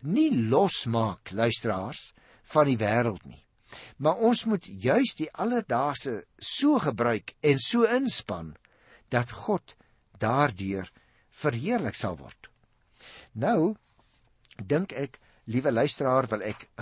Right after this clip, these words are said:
graag so by die vyfentwintigste hoofstuk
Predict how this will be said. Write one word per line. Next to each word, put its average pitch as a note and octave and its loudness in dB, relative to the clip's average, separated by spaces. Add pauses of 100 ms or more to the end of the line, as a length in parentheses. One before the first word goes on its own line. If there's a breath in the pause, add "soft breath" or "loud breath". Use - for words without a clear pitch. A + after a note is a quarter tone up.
graag A#3 -4 (160)
so F#3 2 (180)
by A#2+ 0
die B2 -8
vyfentwintigste F#3+ -2
hoofstuk A2+ -4